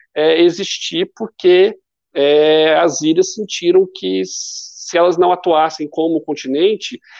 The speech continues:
elas não iam poder manter esse jogo de ganha-ganha, onde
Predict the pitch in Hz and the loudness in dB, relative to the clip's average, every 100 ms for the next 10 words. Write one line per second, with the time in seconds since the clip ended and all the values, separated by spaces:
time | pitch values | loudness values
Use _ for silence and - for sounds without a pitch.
0 | - 135 147 160 180 175 185 196 175 180 | -8 -2 0 2 4 4 4 2 0 2
1 | 185 196 190 185 - 180 156 185 170 180 | 2 2 4 2 0 -4 0 2 0 -2
2 | 180 196 185 160 160 139 110 - _ _ | 2 2 2 0 2 2 0 -6 _ _
3 | _ 135 147 151 135 143 | _ 0 2 2 0 -2